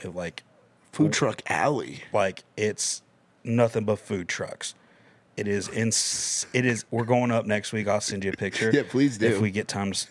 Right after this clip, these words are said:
Speaker 1: roll through there.
Speaker 2: <laughs>
Speaker 1: But, I mean, any kind of food you can think of is, like, in this block of,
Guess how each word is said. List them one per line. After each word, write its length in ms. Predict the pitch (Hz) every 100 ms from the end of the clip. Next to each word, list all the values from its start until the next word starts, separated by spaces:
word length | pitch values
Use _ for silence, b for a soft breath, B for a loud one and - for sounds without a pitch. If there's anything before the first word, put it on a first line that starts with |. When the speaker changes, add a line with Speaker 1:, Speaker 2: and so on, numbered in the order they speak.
| -
Speaker 1:
roll 300 | 107 101 101
through 160 | 110 110
there. 240 | 107 113
Speaker 2:
<laughs> 60 | - B B B -
Speaker 1:
But, 100 | 113
I 40 |
mean, 220 | 110 101 - _
any 160 | 160 131
kind 180 | 127 107
of 60 |
food 220 | - 107
you 80 | 98
can 80 | 95
think 380 | - - 98 -
of 220 | 78 - -
is, 180 | 95
like, 280 | 95 92 - - _
in 180 | 110 107
this 260 | 101 - - - -
block 800 | 113 101 110 104 95 - - - B B _ -
of, 200 | 107